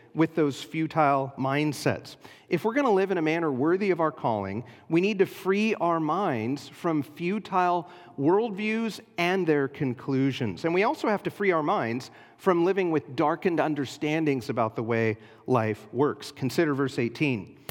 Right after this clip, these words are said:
I'll reread it starting in seventeen so we get the flow of Paul's thought. "This I say and affirm together with the Lord, that you walk no longer just as those who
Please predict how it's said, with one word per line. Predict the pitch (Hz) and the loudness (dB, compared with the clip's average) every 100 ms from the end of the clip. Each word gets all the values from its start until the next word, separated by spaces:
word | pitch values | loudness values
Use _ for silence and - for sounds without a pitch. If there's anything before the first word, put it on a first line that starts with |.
| - | -4
I'll | - 170 151 | 0 2 2
reread | 160 143 147 | 0 2 2
it | 131 - | 2 -2
starting | - 131 123 | -2 0 0
in | 113 | -2
seventeen | 104 - 127 113 127 110 | -4 -2 -2 -2 -4 -4
so | 92 123 | -6 -4
we | 120 | -4
get | 120 | -4
the | |
flow | 107 135 113 | -6 -4 -4
of | 101 | -4
Paul's | 110 95 | -8 -8
thought. | - 101 - - - - - - - | -4 -4 -6 -16 -20 -20 -20 -20 2
"This | 190 - | 2 4
I | 214 | 0
say | - 151 | 2 2
and | 170 | 2
affirm | 143 160 165 | -2 -2 0
together | 143 139 151 | 0 0 0
with | 135 - | -2 -2
the | |
Lord, | 139 104 110 160 156 | -2 0 -2 -2 -4
that | 147 | -2
you | 143 | 0
walk | 127 147 - | 0 0 -2
no | 147 | -2
longer | 131 123 147 | -2 -2 -2
just | 127 127 - - - - | -4 -6 -8 -20 -20 -8
as | - 123 | -4 -2
those | 127 127 131 | 0 0 0
who | - 120 | -4 -6